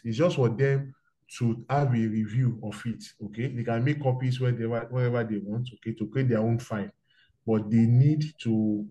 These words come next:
uh, start from somewhere. All right, because when you are starting an engagement,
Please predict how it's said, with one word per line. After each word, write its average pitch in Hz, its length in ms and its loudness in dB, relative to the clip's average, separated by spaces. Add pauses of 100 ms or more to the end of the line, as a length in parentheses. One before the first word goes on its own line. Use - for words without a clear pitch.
uh, 104 140 -4
start 131 400 -2
from 107 220 -4
somewhere. 110 540 -2 (140)
All 98 100 -10
right, 120 280 -2 (420)
because 113 300 0
when 113 120 2
you 113 80 4
are 110 60 2
starting 151 600 -2
an 113 160 -2
engagement, 110 640 0